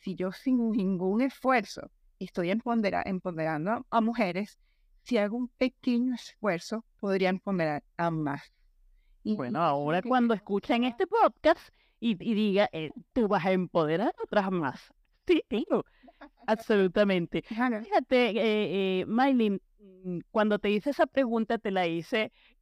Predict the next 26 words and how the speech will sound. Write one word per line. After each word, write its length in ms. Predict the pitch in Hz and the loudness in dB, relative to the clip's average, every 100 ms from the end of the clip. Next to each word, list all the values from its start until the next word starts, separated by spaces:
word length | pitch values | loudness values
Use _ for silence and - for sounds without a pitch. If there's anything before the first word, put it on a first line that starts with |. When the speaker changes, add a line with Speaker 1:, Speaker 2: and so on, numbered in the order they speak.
| - | -2
Speaker 2:
con, 640 | 220 202 190 180 175 170 - | 2 4 2 0 -2 -4 -2
con 160 | 220 | -2
un 120 | 220 214 | 0 0
poquito 460 | 269 277 269 269 | -2 0 0 0
de, 360 | 269 262 240 226 | 2 2 0 0
de, 180 | 214 - | -2 -2
de 160 | 208 | -2
maldad, 380 | 208 202 190 214 | 0 0 2 2
vamos 240 | 196 170 220 | 2 2 2
a 60 | 220 | 2
llamarlo 360 | 175 175 170 | 2 0 0
así, 320 | 190 - 147 - _ _ _ _ 175 139 _ _ | -2 -2 -6 -6 _ _ _ _ -20 -20 _ _
maldad 380 | 151 175 156 151 | -2 0 2 2
de 80 | 165 | 4
la 100 | 160 | 2
buena. 380 | 135 143 139 170 _ _ _ _ - _ | 2 -2 -4 -10 _ _ _ _ -20 _
Em, 640 | - 208 202 190 190 185 160 | 0 2 2 2 0 -2 -6
Speaker 1:
<laughs> 60 | - _ - - | -14 _ -14 0
Speaker 2:
cuando 220 | 247 233 | 2 4
le 100 | 226 | 2
preguntaron 600 | 220 208 208 214 196 214 | 0 0 0 2 2 2
al, 320 | 285 285 240 - | 2 2 2 0
al 160 | 202 185 | 2 2
actor 440 | 185 - 190 190 | 0 0 2 2
Clint 320 | - 262 262 - | 0 2 2 2
Eastwood 520 | 254 220 - 170 | 2 0 -2 -6